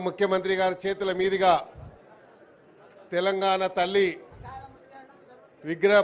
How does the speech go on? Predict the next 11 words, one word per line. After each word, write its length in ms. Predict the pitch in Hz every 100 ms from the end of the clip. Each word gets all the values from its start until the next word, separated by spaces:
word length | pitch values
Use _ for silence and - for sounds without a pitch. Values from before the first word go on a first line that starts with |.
| 190
ప్రతిష్ట 320 | 185 190 202 185 175
కార్యక్రమానికి, 760 | 185 190 185 185 185 175 202 202 - - - - - - - - - 135
భూమి 260 | 190 208 208
పూజ 180 | 196 196 190 175
కార్యక్రమానికి 680 | 180 190 185 185 190 185 190 175
ముఖ్య 280 | 175 190
అతిథిగా 340 | 180 185 185 185 180
విచ్చేసినటువంటి 760 | 180 190 - 180 185 170 180 160 - - - - - - 135
గౌరవ 260 | 170 185 190 180
ముఖ్యమంత్రి 520 | - 190 185 185 185 190
గారికి 340 | 185 185